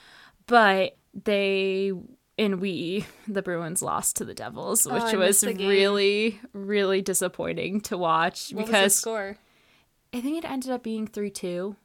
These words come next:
Speaker 1: in
Speaker 2: Not
Speaker 1: the
Speaker 2: too
Speaker 1: end
Speaker 2: bad.
Speaker 1: because we
Speaker 2: Not
Speaker 1: got,
Speaker 2: too bad.
Speaker 1: we got a last minute go, like, goal in the third period, but it still, you know, wasn't enough. We couldn't get that last one before the time ran out.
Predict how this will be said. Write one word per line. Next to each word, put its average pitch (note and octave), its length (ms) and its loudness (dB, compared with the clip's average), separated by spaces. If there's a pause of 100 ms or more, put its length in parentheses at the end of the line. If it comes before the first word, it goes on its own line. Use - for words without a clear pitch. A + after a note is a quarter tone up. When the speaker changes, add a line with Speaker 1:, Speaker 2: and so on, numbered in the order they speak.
(120)
Speaker 1:
in G#3+ 60 0
Speaker 2:
Not G#3+ 80 0
Speaker 1:
the G#3 60 0
Speaker 2:
too G3+ 60 4
Speaker 1:
end G#3+ 160 2
Speaker 2:
bad. B3 100 4
Speaker 1:
because A3+ 220 4
we B3 80 4
Speaker 2:
Not - 20 2 (160)
Speaker 1:
got, - 60 2
Speaker 2:
too G#3 80 -8
bad. F#3+ 200 -14 (120)
Speaker 1:
we C4+ 100 0
got D4 220 10
a C4 60 4
last A3 340 6
minute A#3 200 0
go, G3 360 2
like, G3 220 0
goal F#3+ 260 4
in G3 80 0
the G3 100 0
third F#3 520 -2
period, F3 640 -4
but D#3 300 -2
it - 180 -6
still, - 260 -4
you F#3 100 -6
know, E3+ 220 -6
wasn't F#3+ 300 -6
enough. - 260 -8
We G3 60 -12
couldn't F3 200 -10
get E3+ 140 -10
that E3 200 -2
last - 320 -6
one E3 300 -6
before - 300 -12
the F3 100 -10
time - 280 -12
ran - 140 -10
out. - 220 -8